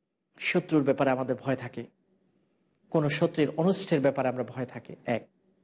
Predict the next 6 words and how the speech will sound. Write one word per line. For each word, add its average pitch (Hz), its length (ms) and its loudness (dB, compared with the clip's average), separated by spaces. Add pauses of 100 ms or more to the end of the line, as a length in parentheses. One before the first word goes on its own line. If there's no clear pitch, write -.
(340)
অজানায় 196 580 2
আশঙ্কায় 175 680 -2
আমরা 147 200 -4
শঙ্কিত 151 440 -4
থাকি, 139 360 -2 (540)
যেমন 151 380 0